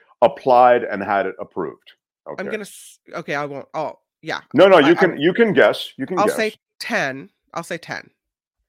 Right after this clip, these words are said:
Speaker 1: Uh, what do they say in the chat?
Speaker 2: Uh, Huge in Japan says five. Uh,
Speaker 1: Mm-hmm.
Speaker 2: William Lundgren says forty-seven.
Speaker 1: Hmm.
Speaker 2: Um, I'm corrected. Someone says cops don't need a license. John Slade has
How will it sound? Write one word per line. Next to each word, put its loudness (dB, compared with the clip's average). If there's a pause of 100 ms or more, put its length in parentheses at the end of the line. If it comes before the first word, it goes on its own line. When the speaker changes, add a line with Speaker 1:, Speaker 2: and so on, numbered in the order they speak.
(320)
Speaker 1:
Uh, 4
what 2
do 0
they 0
say 0
in -2
the -6
chat? -8 (840)
Speaker 2:
Uh, -14
Huge -14
in -10
Japan -10
says -12 (200)
five. -8
Uh, -20
Speaker 1:
Mm-hmm. -8
Speaker 2:
William -8
Lundgren -8
says -12
forty-seven. -14 (400)
Speaker 1:
Hmm. -8 (540)
Speaker 2:
Um, -10
I'm -10
corrected. -8
Someone -12
says -14 (160)
cops -12
don't -12
need -12
a -12
license. -12
John -8
Slade -6
has -6